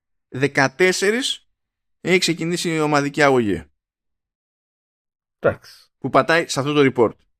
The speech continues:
Speaker 2: Του-, τουλάχιστον, να σου πω κάτι. Ε, κάτι γίνεται τουλάχιστον. Δηλαδή, ε, μπορεί να είναι μπουρδα όλα αυτά, δηλαδή να το ξεχυλώνουν πολλές φορές οι Αμερικανοί, αλλά από το να μην γίνει και τίποτα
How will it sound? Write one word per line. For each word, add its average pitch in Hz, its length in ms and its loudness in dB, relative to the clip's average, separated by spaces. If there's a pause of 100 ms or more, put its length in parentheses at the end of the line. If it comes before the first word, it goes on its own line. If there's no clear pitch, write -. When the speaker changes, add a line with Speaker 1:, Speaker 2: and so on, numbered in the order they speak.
(960)
Speaker 2:
Του-, 120 180 -6
τουλάχιστον, 127 560 -4
να 113 100 -4
σου - 80 -10
πω 107 100 -2
κάτι. 90 400 0 (1300)
Ε, 127 680 0 (1700)
κάτι 208 280 0
γίνεται 170 440 0
τουλάχιστον. 95 360 0
Δηλαδή, 143 400 -2
ε, 139 260 -6 (140)
μπορεί 147 180 0
να 180 80 -4
είναι 175 120 -2
μπουρδα 151 420 0
όλα 98 120 2
αυτά, 101 140 -2
δηλαδή 101 260 0
να 117 200 0
το 117 160 0
ξεχυλώνουν 110 680 0
πολλές 90 220 -2
φορές 87 200 -2
οι 95 60 0
Αμερικανοί, 90 640 -4
αλλά 135 600 -2
από 131 160 -6
το 127 140 -6
να 123 140 -4
μην 151 140 -2
γίνει 175 200 -2
και 147 100 0
τίποτα 143 640 -2